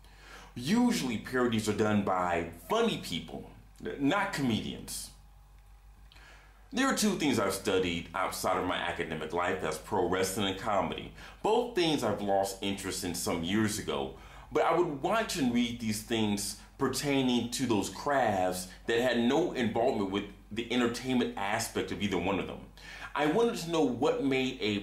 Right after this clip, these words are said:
pro wrestling match great or what made a joke resonate with its audience. Something I noticed about true comedians, not funny people,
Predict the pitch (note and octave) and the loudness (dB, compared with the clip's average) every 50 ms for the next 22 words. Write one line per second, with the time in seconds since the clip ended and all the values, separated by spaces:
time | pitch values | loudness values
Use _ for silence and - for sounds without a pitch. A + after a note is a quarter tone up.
0 | - - - - C3+ B2+ A#2+ A2 G#2+ - G#2 A2 A2+ A2 - - G#2 G2 F#2 E2+ | -6 -10 -6 -2 2 2 2 2 0 0 0 0 0 0 0 0 0 2 2 0
1 | - - F#2 F2 G2 G#2+ A2+ A#2+ A#2 - - G#2 G#2+ G2+ G2 G2 B2 C#3 C3+ C3 | -2 -4 -6 -2 2 2 4 4 2 0 0 2 2 2 2 2 0 0 0 0
2 | C3 A#2+ A#2 A2 G#2+ G2+ G2 G2 - A#2 A#2+ A2+ - - F2 F2+ G#2 A#2 A#2 G#2 | 0 2 2 2 0 -2 -4 -4 0 0 2 0 0 -2 -2 0 2 2 2 2
3 | G#2+ F#2 F2 F2 E2+ E2+ E2 - - - - - F#2 G2 G2+ G2 F#2 - - G2+ | 0 0 0 0 0 0 -4 -8 -14 -18 -16 -4 -2 0 0 0 0 0 2 2
4 | A2+ A#2 A2 F#2+ D#2 C#2+ - - - - - - - - - - - - - - | 4 4 4 2 -2 -6 -10 -10 -10 -10 -10 -10 -14 -16 -20 -20 -20 -20 -20 -20
5 | - - - - - - - - - - - - - - - - - - - - | -20 -20 -20 -20 -20 -20 -20 -20 -20 -20 -20 -20 -20 -20 -20 -20 -20 -14 -6 -2
6 | - A#3 B3 B3 A#3+ A3 F#3+ D3+ B2 A#2 A#2 A#2 A#2 A#2 A#2 A2+ A2 - - - | 0 2 2 4 4 4 4 4 4 4 6 6 6 6 4 2 2 -2 -6 -10
7 | - - - - - - - - - - - - - - - G#2+ G2+ A#2 A2 A2 | -14 -20 -20 -20 -20 -20 -20 -20 -20 -20 -20 -20 -8 -4 -2 -2 0 2 2 2
8 | - - - - - - - - F3+ G3 F3+ E3 - A#2 F#2+ E2 D#2 C#2 B1 A#1+ | 2 0 -4 -6 -4 -4 -2 0 0 0 0 0 -2 -2 -2 -2 -2 -2 -4 -8
9 | - - F#2+ A#2 D#3 A3 A3+ A3 - B3+ B3+ - - - - G3+ - - - - | -8 -2 0 2 2 2 0 0 0 0 2 2 0 0 -2 -4 -6 -6 -8 -12
10 | - - - | -14 -14 -16